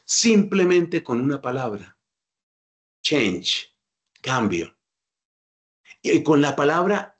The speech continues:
cambio, con la palabra cambio, parece que logró todo.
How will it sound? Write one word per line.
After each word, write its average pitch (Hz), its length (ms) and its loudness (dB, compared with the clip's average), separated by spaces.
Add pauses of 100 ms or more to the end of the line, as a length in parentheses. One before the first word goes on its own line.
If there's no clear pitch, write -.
cambio, 247 640 2 (1200)
con 147 120 0
la 156 80 0
palabra 165 360 -2
cambio, 233 520 -4 (400)
parece 123 320 -6
que 143 80 -4
logró 107 280 -4
todo. 98 360 -8